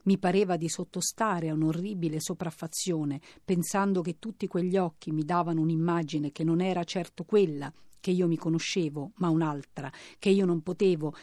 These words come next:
né conoscere né impedire, altro che dirle, mi veniva di farle,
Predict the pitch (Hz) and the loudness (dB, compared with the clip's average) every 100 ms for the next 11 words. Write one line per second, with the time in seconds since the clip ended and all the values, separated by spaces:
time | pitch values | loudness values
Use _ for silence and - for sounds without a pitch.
0 | - 190 196 180 202 - 180 165 165 165 | 0 2 4 2 0 0 -2 0 2 2
1 | 180 160 151 156 190 - - - 269 302 | 0 -2 -4 -4 -6 -10 -20 0 4 4
2 | - 220 214 175 160 156 156 170 208 - | 4 0 2 0 0 -2 -2 -4 -6 -6
3 | - 247 254 285 302 277 262 - 156 151 | 6 6 8 8 6 4 0 -2 -4 -4
4 | 143 | -8